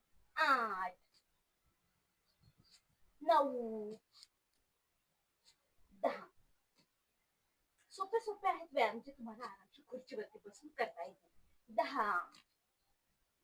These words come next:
नऊ, आठ, सात, सहा, पाच,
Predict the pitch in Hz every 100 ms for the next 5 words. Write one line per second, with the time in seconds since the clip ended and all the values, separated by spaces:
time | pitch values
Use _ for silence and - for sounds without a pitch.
0 | _ _ - _ _ - _ 285 311 285
1 | 247 220 202 - _ - _ _ _ _
2 | _ _ _ _ _ _ _ _ _ -
3 | _ _ - _ 277 254 220 185 - _
4 | _ _ _ _ _ _ _ _ _ _
5 | _ _ _ _ _ _ - _ _ _
6 | _ - 403 285 254 - - - _ -
7 | _ _ _ _ _ _ _ _ _ _
8 | _ _ _ - _ _ - _ - 359
9 | 254 240 202 202 190 - _ _ _ _
10 | _ _ _ _ _ _ _ - _ -
11 | - - - - _ 349 302 240 196 185
12 | - -